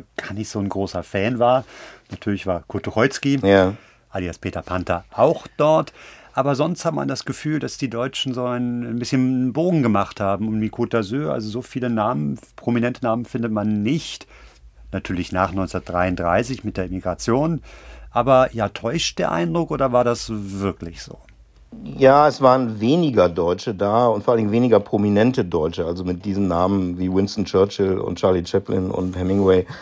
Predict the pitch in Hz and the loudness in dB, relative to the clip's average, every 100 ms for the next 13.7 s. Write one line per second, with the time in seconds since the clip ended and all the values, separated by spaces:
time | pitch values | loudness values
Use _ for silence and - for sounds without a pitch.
0 | - - - - - - 95 95 - - | -18 -20 -18 -16 -14 -8 0 0 2 2
1 | 104 98 92 110 85 92 - - 98 95 | 2 4 4 4 4 2 -2 0 4 6
2 | 101 113 101 98 95 90 87 90 98 98 | 6 4 6 6 6 2 0 0 -2 2
3 | 113 113 101 95 92 101 101 104 98 107 | 4 6 6 4 4 6 6 6 4 4
4 | 110 90 95 101 107 98 92 101 92 92 | 4 2 0 0 -2 -2 -2 -2 -2 0
5 | 95 92 87 90 92 87 95 101 90 95 | 0 2 0 -2 -2 -2 -2 0 2 0
6 | 101 98 92 90 92 87 90 90 - - | 0 -2 0 2 2 4 2 0 -6 -20
7 | - _ 95 85 95 90 101 101 101 98 | -20 _ -2 0 2 4 4 4 2 2
8 | - 87 90 85 92 - 98 82 85 - | 0 -4 -2 2 2 2 0 0 -2 0
9 | 85 87 85 90 82 87 87 90 92 - | 0 0 0 0 4 2 2 2 2 0
10 | _ 104 - 92 92 87 90 95 90 90 | _ -6 0 2 4 2 2 2 2 2
11 | 90 90 85 92 92 87 87 95 92 85 | 0 -2 -4 -2 -2 0 0 2 0 -2
12 | - - - - - - 90 - 90 87 | -10 -20 -20 -20 -6 2 2 4 2 4
13 | 98 104 90 90 87 - | 4 2 2 2 0 -4